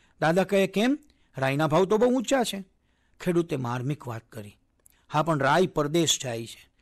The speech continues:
ત્યાં તેનું તેલ કાઢી બોમ્બ બનાવાય છે. એમ મેં છાપામાં વાંચ્યું, ત્યારથી મેં રાઈ વાવવાનું માંડી વાળ્યું છે."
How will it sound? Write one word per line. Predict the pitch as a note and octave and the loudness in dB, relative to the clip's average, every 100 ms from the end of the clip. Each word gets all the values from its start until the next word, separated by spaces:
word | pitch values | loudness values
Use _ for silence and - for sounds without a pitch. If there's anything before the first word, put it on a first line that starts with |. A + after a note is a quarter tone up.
| _ - - | _ -20 -4
ત્યાં | E3+ F3+ | 0 2
તેનું | G3 G3+ E3+ | 2 0 0
તેલ | - F#3 G3+ | 0 0 2
કાઢી | F3+ F3+ G#3+ | 2 2 2
બોમ્બ | D3 D#3 G3 D3 | 0 2 2 0
બનાવાય | C#3+ C3+ C3 D3 | -2 -2 -4 -4
છે. | G#3 | -4
એમ | F3+ G3 | -2 0
મેં | F#3+ G3 | 0 0
છાપામાં | - C#3 C3+ E3+ E3+ C3+ | -2 -6 -4 -2 -2 -2
વાંચ્યું, | C#3 D#3+ B3 E3+ - _ _ _ - | -2 -2 -2 -2 -6 _ _ _ -4
ત્યારથી | C3+ C#3+ E3 | -2 0 -2
મેં | E3+ D3 | -4 -4
રાઈ | A2 A#2 C3 D3 F3 | -6 -4 0 2 2
વાવવાનું | E3+ B2 A#2 C3+ G#3+ C#3+ | 2 0 -2 -4 -2 -4
માંડી | G#2 G#2+ A2 | -8 -10 -8
વાળ્યું | A2 F#2+ F#2+ G2 | -8 -10 -12 -14
છે." | - | -16